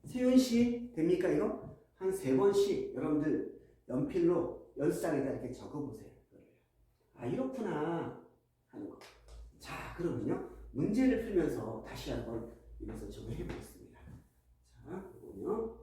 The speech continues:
자, 이것도 지워보겠습니다. 자, 여러분들 머리에 각인돼 있죠?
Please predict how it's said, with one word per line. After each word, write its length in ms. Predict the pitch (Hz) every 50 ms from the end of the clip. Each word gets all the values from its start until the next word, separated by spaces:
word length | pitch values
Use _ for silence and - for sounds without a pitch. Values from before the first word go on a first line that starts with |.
| - - - - - - - - - _ _ _ _ - - - - - - _ _ _ _ _ _ _ _ _ _ _ - - -
자, 160 | - - -
이것도 580 | - 143 - - - - 208 214 214 - - -
지워보겠습니다. 920 | - - 156 170 180 170 - - - - 110 104 104 - 120 - - - - - - - _ _ _
자, 120 | - - -
여러분들 320 | 123 147 147 147 143 -
머리에 640 | - 127 135 143 147 165 - - - - - - - -
각인돼 340 | - - - - 170 - -
있죠? 300 | 120 113 - - 214 208